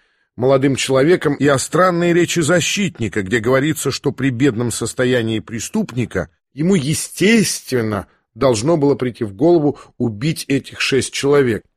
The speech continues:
Это не буквально, но смысл, кажется, тот или подходит к тому. По моему личному мнению, защитник, заявляя такую странную мысль, был в полнейшем убеждении, что он говорит самую либеральную,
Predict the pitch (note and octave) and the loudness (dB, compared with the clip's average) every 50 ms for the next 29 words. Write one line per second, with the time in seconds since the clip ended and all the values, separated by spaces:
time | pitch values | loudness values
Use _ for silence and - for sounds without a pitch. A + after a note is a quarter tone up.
0 | _ _ - F3+ F#3+ - F#3 F3+ F3+ F3+ D#3+ D#3+ - E3+ G#3 G#3 F#3 D3+ C3+ B2+ | _ _ 0 2 2 2 2 2 2 2 2 0 2 4 4 4 4 4 2 2
1 | C#3 C#3+ - - G3 G#3 E3+ - D3+ C#3+ - D#3 D3+ B2+ - - - C#3+ - - | 0 -2 -2 -2 -2 -2 0 0 -2 -2 0 2 0 0 0 -2 -4 -4 0 2
2 | F3+ G3 F3+ - - - - - - _ _ - D3+ E3 D#3+ - E3 D#3+ - - | 2 2 2 0 -4 -20 -20 -20 -20 _ _ -4 -2 -2 0 2 2 0 0 0
3 | - C3 G2 G2+ - - - - G#2 G2 F#2 E2 C#2+ C2 - _ _ _ _ _ | 0 -2 -2 -2 -6 -10 -6 -6 -4 -4 -4 -6 -10 -14 -20 _ _ _ _ _
4 | _ _ _ _ _ _ _ D3+ D#3+ D#3 E3 E3+ F3 F3+ F#3 F3+ F3 F3 D3+ - | _ _ _ _ _ _ _ 0 2 4 4 4 4 4 4 4 2 2 -2 -4
5 | - - D3+ D3 D3 C#3+ C#3+ D3+ E3+ G#3 G#3+ G3 D#3+ B2 G#2+ F#2+ E2 - _ _ | -4 -2 -2 0 0 2 2 2 2 2 2 2 0 0 -2 -6 -8 -10 _ _
6 | _ _ _ _ _ _ - G#2+ A2 D#3 D3 C#3+ - - G#3+ A3+ - - E3 C#3 | _ _ _ _ _ _ -6 0 2 4 4 4 2 2 0 0 0 0 -2 -2
7 | A#2 G#2 A#2+ C3+ C3 C3+ C#3+ C#3+ C3+ B2 - C3 - - C#3+ B2+ - - - C#3 | 0 0 2 2 2 4 4 2 2 2 0 -2 -2 -2 -2 -2 -2 -2 0 0
8 | C#3+ C3 B2 A#2+ A#2+ B2+ D#3 F3+ - - C3+ C#3 A#2 G#2+ C#3+ E3 D3+ - - - | 2 2 2 0 0 0 2 0 0 0 -2 -4 -2 2 2 2 2 2 0 0
9 | C#3+ C#3 D3 D#3 E3 D#3+ - - C#3+ C3 B2+ B2 A#2+ B2 A#2 G#2+ A2+ C#3+ F#3+ G3+ | 2 2 2 2 2 2 0 0 -2 -2 -2 0 0 0 0 -2 -2 0 0 2
10 | F#3 E3 D3 B2 - - C#3+ C3 B2 A#2 C3 C3+ D3 C#3 - - D#3+ F3 F3+ F3+ | 2 2 2 0 0 0 0 0 2 2 2 2 2 0 0 -2 0 0 2 2
11 | E3+ D#3+ D3 C#3+ C3 A#2 B2+ A#2 C#3 E3 G3 G3+ F3 C#3+ A#2+ G#2+ G2+ F2+ | 2 2 2 2 2 2 2 4 4 4 4 4 2 0 -2 -4 -8 -10